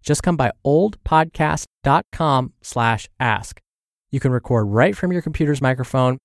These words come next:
It's really easy, and you can even play back your message and do retakes before sending it in. Or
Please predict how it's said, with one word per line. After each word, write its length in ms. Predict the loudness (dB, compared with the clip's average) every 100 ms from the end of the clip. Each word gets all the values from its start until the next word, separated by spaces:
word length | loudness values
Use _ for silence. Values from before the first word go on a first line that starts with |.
| _
It's 160 | -6 -4
really 360 | 2 4 4 0
easy, 400 | 0 0 0 -2
and 80 | -2
you 100 | -2
can 120 | -2 -4
even 220 | -2 -2
play 240 | -2 0 2
back 260 | 2 0
your 100 | 0
message 340 | -2 -2 -2 0
and 120 | 0
do 100 | 0
retakes 560 | 0 -2 0 0 0
before 340 | -6 -6 0 0
sending 300 | 2 2 2
it 80 | 2
in. 220 | -2 -6 _ _ _ _ _
Or 240 | 2 2